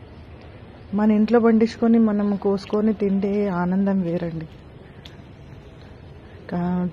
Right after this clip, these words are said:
టేస్ట్లో టేస్ట్ ఉంటుంది, ప్లస్ ఆనందం ఉంటుంది. ఇక్కడ నేతి బీరకాయ రెండు వచ్చాయి చూడండి,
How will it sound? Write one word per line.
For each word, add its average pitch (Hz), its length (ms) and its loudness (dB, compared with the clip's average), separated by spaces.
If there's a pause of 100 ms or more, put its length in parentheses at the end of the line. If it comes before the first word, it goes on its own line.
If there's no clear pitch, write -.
(100)
టేస్ట్లో 202 380 4
టేస్ట్ 202 380 2
ఉంటుంది, 196 500 2 (840)
ప్లస్ 196 280 -2
ఆనందం 185 600 2
ఉంటుంది. 165 340 -6 (4000)
ఇక్కడ 196 220 0 (100)
నేతి 196 220 2
బీరకాయ 190 400 2
రెండు 175 240 0
వచ్చాయి 185 360 -2
చూడండి, 165 360 -4